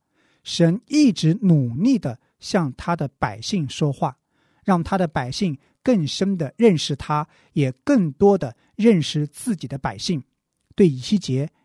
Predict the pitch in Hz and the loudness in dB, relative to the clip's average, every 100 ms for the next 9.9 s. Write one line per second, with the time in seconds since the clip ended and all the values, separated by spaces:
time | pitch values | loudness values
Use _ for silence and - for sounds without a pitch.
0 | - 131 117 190 139 127 - 120 - _ | -8 -6 -2 -2 -4 -6 -10 -14 -18 _
1 | _ _ _ _ _ _ _ _ _ - | _ _ _ _ _ _ _ _ _ -4
2 | 220 220 226 - 143 131 - 226 160 - | 2 2 2 -6 -6 -6 -2 -2 -2 -2
3 | 185 127 127 - 180 156 156 131 120 _ | -2 -2 -6 -4 -4 -2 -4 -6 -12 _
4 | _ _ 220 208 226 214 - 170 165 139 | _ _ -4 -2 -2 -2 -2 -2 -4 -4
5 | 185 143 - 147 110 _ - - 151 135 | -8 -8 -6 -6 -8 _ -14 -4 -2 -2
6 | 185 _ - 214 226 240 180 123 143 147 | -4 _ -6 -2 0 0 -2 -6 -6 -6
7 | 180 131 175 131 _ _ _ _ _ _ | -6 -6 -4 -6 _ _ _ _ _ _
8 | _ _ - 294 269 214 254 226 180 170 | _ _ -2 2 2 2 0 2 2 0
9 | - 262 247 170 175 175 - 175 123 | 0 2 2 0 -2 -2 0 -2 -4